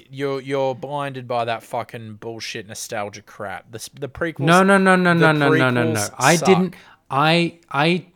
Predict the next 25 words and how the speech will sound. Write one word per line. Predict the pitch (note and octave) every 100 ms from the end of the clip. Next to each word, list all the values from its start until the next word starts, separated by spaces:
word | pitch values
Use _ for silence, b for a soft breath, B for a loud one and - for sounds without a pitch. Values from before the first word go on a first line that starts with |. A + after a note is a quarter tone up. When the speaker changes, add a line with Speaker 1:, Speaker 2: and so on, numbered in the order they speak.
| -
Speaker 2:
I | C#3 C3+
know | C3+ D#3+ E3
they | D3+
suck. | B2 - B2 A#2 - -
I | C3+ D#3+
thought | - D3+ C#3+ -
they | B2+
sucked | A#2 - A#2+ A2+ - - -
when | A#2 B2
Speaker 1:
I | B2
Speaker 2:
they | A#2+
Speaker 1:
know, | D#3 D3+
Speaker 2:
came | A2 A#2+
Speaker 1:
and | A#2+
Speaker 2:
out. |
Speaker 1:
so | G2 C#3+ C#3+
Speaker 2:
Well, | C#3
Speaker 1:
did |
everyone. | C3+ D3 C#3 B2
But | A#2 A#2
now | B2 B2
everyone's | B2 B2 A#2+ A#2 A2
becoming, | - A#2 - C4 A#2 A2+
everyone's | B2 A#2+ A#2+ A2+
like, | A#2+